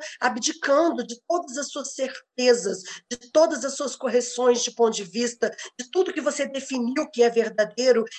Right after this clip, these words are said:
e correto, que muitas vezes é o que tá te contraindo. Que muitas vezes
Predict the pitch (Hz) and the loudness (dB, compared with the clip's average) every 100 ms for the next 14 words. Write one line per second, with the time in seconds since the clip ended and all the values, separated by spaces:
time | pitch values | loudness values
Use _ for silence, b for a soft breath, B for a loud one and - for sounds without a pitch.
0 | 233 226 240 - 233 302 302 247 - - | -18 -4 -2 2 6 6 4 -4 -14 -12
1 | 294 277 311 320 262 196 277 320 226 - | -4 0 0 -2 -6 -4 0 0 -2 -10
2 | - 302 311 - - 240 - 240 233 220 | 0 0 0 -6 -16 -16 -10 -10 -8 -8
3 | 185 190 185 _ _ _ _ _ _ _ | -8 -10 -12 _ _ _ _ _ _ _
4 | _ _ _ - 240 294 294 226 196 277 | _ _ _ -6 -2 -2 0 -2 0 0
5 | 214 202 | -2 -6